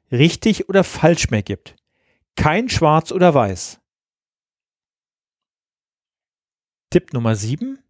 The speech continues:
Haben Sie Vertrauen in sich selbst und in Ihre Fähigkeiten. Dieses Selbstvertrauen hilft Ihnen auch mal abzuwarten, anderen zuzuhören und um Hilfe zu bitten und mit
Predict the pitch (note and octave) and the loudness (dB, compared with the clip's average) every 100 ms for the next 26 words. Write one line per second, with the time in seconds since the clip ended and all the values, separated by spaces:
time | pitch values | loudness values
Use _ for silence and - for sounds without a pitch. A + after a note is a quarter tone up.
0 | _ _ _ _ _ _ _ _ _ _ | _ _ _ _ _ _ _ _ _ _
1 | _ _ _ _ _ _ _ - C4 G#3+ | _ _ _ _ _ _ _ 0 2 2
2 | E3 C#3 - - A#2+ C3 E3+ G#3 A3 - | 2 2 0 0 2 2 0 -2 -6 -8
3 | A#2 A#2 - - A#2+ G#3 - - - D3 | -10 -8 -6 0 4 4 2 -12 -8 -6
4 | D3+ D3+ D3 A2 - G#2+ A2+ B2+ - F3 | -4 -4 -4 -6 -6 -2 0 -2 0 2
5 | F3 G3 G3+ - _ _ _ _ _ _ | 2 0 -6 -8 _ _ _ _ _ _
6 | _ C3 C4+ A3+ E3 - C#3+ F3+ - G#3 | _ 2 4 4 0 2 2 2 0 0
7 | - E3 E3+ E3+ A2 D#3 F3+ - A#3 E3+ | 2 2 4 2 2 4 4 2 -6 -2
8 | D#3+ D#3+ E3 D3+ C3+ B2 A#2+ - - - | -2 -4 -2 -2 0 -2 -4 -4 -6 0
9 | G3 D#3+ D#3 D#3 - E3+ E3+ _ _ G3 | 0 4 4 2 0 -6 -6 _ _ -2
10 | C4 A#3+ D3 B2+ A3 G#3+ - A#2 C3 C#3+ | 0 2 2 2 -4 -4 -2 0 2 2
11 | E3+ E3+ _ _ _ _ _ - F3 D#3 | 0 -8 _ _ _ _ _ 0 2 0
12 | A2 C#3 F#3+ - G3+ G3 D3+ D#3 - E3+ | 2 4 4 2 -2 -2 0 0 0 -6
13 | E3+ F3 D3+ A#2+ B2+ B2 | -6 -8 -8 -4 -4 -4